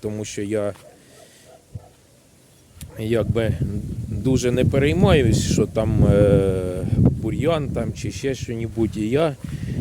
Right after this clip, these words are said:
е, коли виростає трава, я її просто скошую і... Все. Зараз я вам покажу, як це.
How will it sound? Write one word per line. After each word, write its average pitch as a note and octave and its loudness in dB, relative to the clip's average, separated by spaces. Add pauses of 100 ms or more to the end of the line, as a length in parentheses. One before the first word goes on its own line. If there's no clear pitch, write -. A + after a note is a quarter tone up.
(260)
е, G#2 -2
коли B2 4
виростає A#2+ 0
трава, D#3 0
я A2+ 0
її A2+ -2
просто A#2 -4
скошую G#2+ -4 (100)
і... A2 -4 (300)
Все. - -8 (240)
Зараз A2 -4
я G#2 -4
вам G2 -8
покажу, F#2+ -10
як D#2+ -12
це. - -12